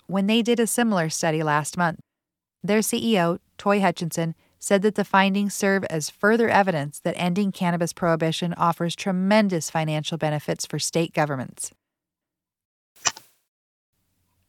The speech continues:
Southern New Jersey's Rowan University is now home to the country's very first accredited M B A program specializing in cannabis, specifically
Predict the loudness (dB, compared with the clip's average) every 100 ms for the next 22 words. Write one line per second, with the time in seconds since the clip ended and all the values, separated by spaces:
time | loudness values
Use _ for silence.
0 | _ _ -10 2 4 6 4 4 2 2
1 | 2 2 -2 -4 2 4 4 0 -2 0
2 | 0 0 -4 -8 -10 -6 -4 2 4 4
3 | 4 -2 -2 -4 -2 -4 -4 -6 -6 -2
4 | 0 0 0 -2 -2 -4 -8 -2 -2 0
5 | -4 -6 -2 0 2 2 0 -2 0 -2
6 | 0 -6 -6 -2 0 0 0 0 -2 -6
7 | -8 -2 -2 -2 -8 -10 -16 _ _ _
8 | _ -2 0 0 -2 -4 -4 -6